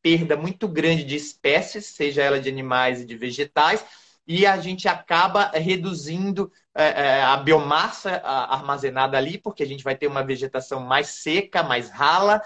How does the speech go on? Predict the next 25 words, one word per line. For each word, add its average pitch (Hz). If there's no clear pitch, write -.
e 147
também, 175
consequentemente, 156
inf-, 185
influenciando 160
no 160
regime 160
de 151
chuva, 151
não 170
só 165
ali, 151
mas 147
no 165
resto 156
do 165
problema, 143
do, 135
do, 127
do, 113
do 117
ecossistema, 151
do, 139
do 135
planeta, 147